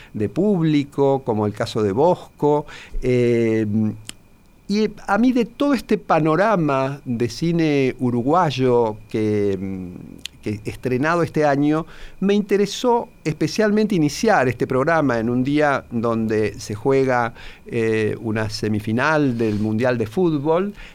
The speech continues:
eh, una película filmada por dos directores, Tincho Barrenechea y Nicolás Branca, que se llama Nueve, que tiene al fútbol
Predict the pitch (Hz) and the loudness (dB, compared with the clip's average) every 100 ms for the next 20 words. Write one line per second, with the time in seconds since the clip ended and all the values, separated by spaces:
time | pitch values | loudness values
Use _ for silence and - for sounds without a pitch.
0 | - 143 135 135 131 127 127 123 120 113 | -10 0 4 6 4 4 4 4 2 -2
1 | - - - - 233 202 214 214 208 - | -8 -20 -10 -2 0 2 2 0 0 0
2 | 160 185 214 240 240 - - - - 165 | 0 2 2 2 0 -2 -10 -20 -4 -2
3 | 175 - - 139 185 202 151 - 214 196 | 0 -4 -14 -2 -2 0 -2 0 0 2
4 | 196 - - - 160 160 160 143 139 131 | 0 -4 -8 -2 -2 0 0 0 -2 -4
5 | - 175 175 180 - 120 120 117 127 139 | 0 0 0 -2 -4 -4 -4 -2 -2 0
6 | 175 180 170 170 202 - - - - - | 0 0 -2 -2 -4 -4 -20 -20 -20 -20
7 | - - - - 165 180 214 180 214 202 | -20 -20 -8 -4 0 2 4 4 4 4
8 | 131 139 185 214 - - - - - _ | 4 2 0 -4 -14 -20 -20 -20 -20 _
9 | - - 160 208 214 196 151 135 214 185 | -18 -2 0 2 2 2 0 0 -2 -2
10 | 135 139 151 156 | 2 2 2 -2